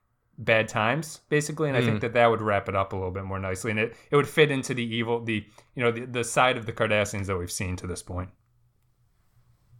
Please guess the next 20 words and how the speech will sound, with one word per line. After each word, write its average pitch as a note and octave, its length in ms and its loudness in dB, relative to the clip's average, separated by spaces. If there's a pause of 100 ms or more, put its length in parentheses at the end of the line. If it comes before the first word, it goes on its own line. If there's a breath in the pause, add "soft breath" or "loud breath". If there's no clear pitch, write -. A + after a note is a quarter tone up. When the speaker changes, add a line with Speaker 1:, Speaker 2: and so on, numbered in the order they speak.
(420)
Speaker 2:
Yeah. F#3 200 4 (240)
Um, C3 420 4 (300)
<clears throat> D#3+ 300 -6
yeah, F3 200 6
I, A3 300 0
I, A#3+ 40 0 (160)
yeah, F#3+ 200 2 (120)
I, G3+ 40 -4 (160)
I G#3+ 40 0
would, A#3 240 -6
I - 100 -6
would C#4+ 140 -10
say C3 140 0
that F#2+ 160 -2
would, F#2+ 120 -10
that G2 120 -6
would F#2 100 -10
work F#2 200 -10
pretty F2+ 200 -8
well. E2+ 300 -8